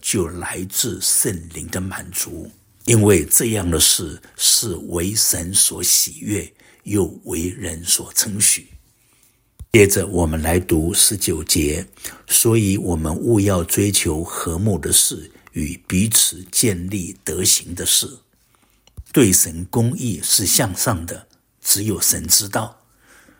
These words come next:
对自己喜乐是向内的，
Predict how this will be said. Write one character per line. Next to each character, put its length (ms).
对 220
自 240
己 240
喜 360
乐 280
是 220
向 400
内 220
的， 240